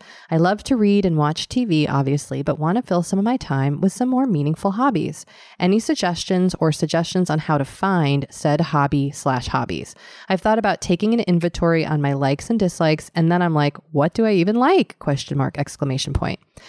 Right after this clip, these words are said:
I heard you guys talk about Volunteer Match on a mini app, which sounds like a really great idea, and I made a note to myself to check it out, so that is a good lead.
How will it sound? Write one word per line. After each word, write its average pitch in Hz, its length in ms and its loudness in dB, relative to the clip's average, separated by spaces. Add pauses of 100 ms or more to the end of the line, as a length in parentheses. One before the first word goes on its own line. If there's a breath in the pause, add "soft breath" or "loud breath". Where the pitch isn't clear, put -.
(160 loud breath)
I 185 60 2
heard 262 180 4
you 320 60 4
guys 254 180 2
talk 196 220 -2
about 196 220 2
Volunteer 165 440 2
Match 160 280 2
on 151 100 0
a 156 60 4
mini 151 240 4
app, 143 240 0
which 151 120 -4
sounds 147 280 -2
like 151 140 -4
a 160 40 2
really 190 260 2
great 180 200 0
idea, 143 420 2
and 156 100 2
I 151 60 4
made 156 200 2
a 180 60 2
note 156 240 0
to - 100 -6
myself 143 340 0
to - 80 -6
check - 260 -4
it 143 80 0
out, 123 180 -2
so 139 180 -2
that 156 280 0
is 156 100 -6
a 135 60 -6
good 156 240 0
lead. 123 320 -6